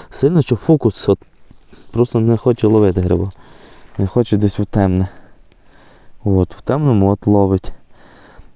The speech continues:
А на світлі, наскільки якесь яскраве світло йде, що попадає на блискучу шапочку, він просто засвічує настільки, що навіть не виднося гриба. А потім,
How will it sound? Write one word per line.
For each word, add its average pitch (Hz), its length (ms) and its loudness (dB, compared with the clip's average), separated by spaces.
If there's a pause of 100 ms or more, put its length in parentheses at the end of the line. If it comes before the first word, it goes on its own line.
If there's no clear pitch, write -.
(100)
А 104 60 0
на 107 140 2
світлі, 120 580 2
наскільки 110 680 0
якесь 107 380 0
яскраве 113 640 0
світло 101 400 0
йде, 92 240 2
що 95 220 -4 (380)
попадає 113 480 0
на 104 120 2
блискучу 107 520 0
шапочку, 101 520 0
він 98 160 0
просто 110 320 -2
засвічує 101 640 0
настільки, 98 500 -4
що - 140 -6
навіть 104 300 -2
не 101 160 0
виднося 98 480 -2
гриба. 95 380 -2 (2250)
А 98 120 -6
потім, 120 360 -2